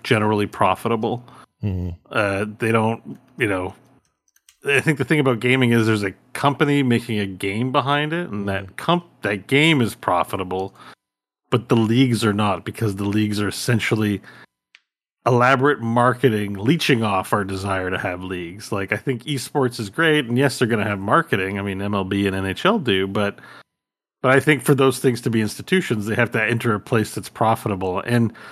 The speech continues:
Speaker 1: there's almost this sense of, like, companies are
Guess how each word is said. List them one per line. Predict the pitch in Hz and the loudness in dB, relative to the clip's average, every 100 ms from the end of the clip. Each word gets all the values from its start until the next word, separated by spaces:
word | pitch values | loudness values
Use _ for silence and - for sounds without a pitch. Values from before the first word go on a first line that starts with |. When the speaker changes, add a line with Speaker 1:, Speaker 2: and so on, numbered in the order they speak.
| - _ _ | -20 _ _
Speaker 1:
there's | 143 | 2
almost | 170 240 240 - | 4 4 2 2
this | 143 | 0
sense | - 143 143 - | 4 2 4 2
of, | 113 | 2
like, | 107 104 98 - _ | 2 -2 -4 -12 _
companies | - 139 156 131 120 | -4 0 2 4 4
are | 110 101 | 2 0